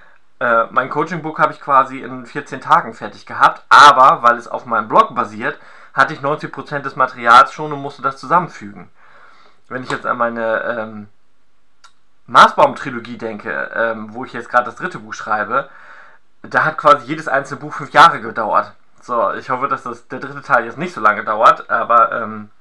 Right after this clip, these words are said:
die Chancen stehen gut, dass es nicht so lange dauert, aber auch da,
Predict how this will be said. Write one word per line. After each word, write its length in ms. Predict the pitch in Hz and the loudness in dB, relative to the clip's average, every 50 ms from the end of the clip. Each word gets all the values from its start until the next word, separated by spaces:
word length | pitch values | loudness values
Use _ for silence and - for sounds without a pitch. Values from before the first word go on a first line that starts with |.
| - - - - - - - - - - - | -20 -20 -20 -20 -20 -20 -20 -20 -20 -20 -16
die 60 | 131 | -12
Chancen 280 | 113 - 147 143 135 - | -6 -4 -4 -4 -4 -6
stehen 280 | - - 135 135 131 | -12 -12 -10 -10 -8
gut, 260 | 120 120 127 160 170 127 | -8 -6 -8 -6 -6 -6
dass 120 | 117 - | -6 -8
es 140 | 120 - - | -12 -14 -10
nicht 220 | 127 147 147 - | -10 -10 -10 -10
so 60 | - | -6
lange 200 | - - 104 104 | -6 -4 -4 -4
dauert, 320 | - 110 113 135 180 - - - | -6 -4 -2 -2 -2 -2 -2 -2
aber 180 | 117 113 117 | 0 0 0
auch 120 | - - - | -2 0 4
da, 300 | 151 135 101 - - | 6 6 6 6 4